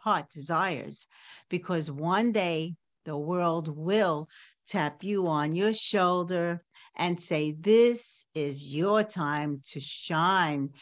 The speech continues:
And speaking about shining, I'm going to bring my <laughs> guest on right now, David Page. David, how are you today?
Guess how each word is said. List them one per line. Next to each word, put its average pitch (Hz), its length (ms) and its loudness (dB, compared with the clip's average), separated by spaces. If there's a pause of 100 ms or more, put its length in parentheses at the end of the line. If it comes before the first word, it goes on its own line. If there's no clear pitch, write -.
(260)
And 143 220 -2
speaking 208 680 0
about 185 460 2
shining, 190 680 -2
I'm 208 300 2
going 202 400 0
to 175 100 -4
bring 196 340 -2
my 208 260 2
<laughs> - 80 -8
guest 214 340 -2
on 175 160 4
right 196 380 2
now, 202 340 2
David 226 560 0
Page. 214 580 -2 (320)
David, 254 400 4
how 254 260 4
are 262 160 6
you 269 200 0
today? 190 560 0